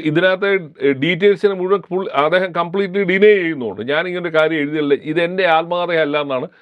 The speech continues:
ഇന്നലെ അഞ്ച് തവണ അദ്ദേഹം പത്രസമ്മേളനം നടത്തി. അഞ്ച് തവണ ഇതൊക്കെ തന്നെയാണ് ആവർത്തിക്കുന്നത്. പക്ഷേ അപ്പോഴും സംശയം നിൽക്കുകയാണ്. ഒരു, ഒരു വ്യക്തിയുടെ ജീവിതത്തിൽ വരുന്ന സംഭവ വികാസങ്ങൾ ക്രോണോളജിക്കൽ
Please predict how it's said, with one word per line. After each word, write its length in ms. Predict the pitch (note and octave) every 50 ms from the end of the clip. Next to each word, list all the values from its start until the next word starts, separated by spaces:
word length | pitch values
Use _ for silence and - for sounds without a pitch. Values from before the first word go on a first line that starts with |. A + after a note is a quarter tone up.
| - - - _
ഇന്നലെ 260 | C#3 D3+ E3 E3+ E3 D#3 D#3
അഞ്ച് 220 | F#3 G3+ G3+ G#3+
തവണ 240 | G3+ F3 D#3+ D#3 D#3+ D#3 - - - _ -
അദ്ദേഹം 280 | C#3 D3 D3+ D3+ C#3+
പത്രസമ്മേളനം 520 | C#3+ C#3 D3+ D3+ D3+ D#3+ D#3 D3+ C#3+ B2 G#2
നടത്തി. 220 | F2+ E2+ F#2+ - - - C#3
അഞ്ച് 240 | E3 F#3 F#3 G3 F#3+ F3
തവണ 180 | D#3+ D#3 D#3
ഇതൊക്കെ 340 | D#3+ D#3 D3+ D3+ C#3+ D3 D3+ C#3+
തന്നെയാണ് 260 | D3 D3 C#3 C3 B2+ B2
ആവർത്തിക്കുന്നത്. 500 | B2 B2 A#2 A#2 A#2 A2 F#2+ F2 - - - - - - - _ _ _
പക്ഷേ 320 | - F#3 - - - F#3 C#3+ - - - - B2+
അപ്പോഴും 340 | - - D#3 D3+ D#3 D#3+ D#3 -
സംശയം 360 | D3+ C#3+ D3 - - D#3+ D#3 C3+
നിൽക്കുകയാണ്. 460 | A#2+ A2 G#2 - F#2+ D#2+ C#2 - - - _ _ _ _ _ _ _ _ _ - _ _ _ -
ഒരു, 160 | F3 F#3 F#3 E3+ E3+ F3+
ഒരു 100 | F3+ F3+ D#3+
വ്യക്തിയുടെ 560 | E3+ D#3+ D#3+ - _ G3+ G3+ F#3+ F#3 F3+ F#3+ F#3 D#3 D3
ജീവിതത്തിൽ 540 | D3+ D#3+ D#3+ D#3+ D#3+ E3 F3 E3+ - E3 D#3+ D#3+ D#3 B2+ B2 C3
വരുന്ന 280 | C3+ C3+ C#3 C#3 D#3
സംഭവ 360 | D3 - C#3+ C3 C#3 D3+ D3+ D3+ D3+ C#3+
വികാസങ്ങൾ 500 | C3 C3 B2+ A#2+ - C3+ B2 C#3 D3 D3+
ക്രോണോളജിക്കൽ 880 | D3+ - C#3 C#3+ D3 D#3 D#3+ E3 E3 E3 E3 E3 D#3+ D#3+ D#3 D#3 D#3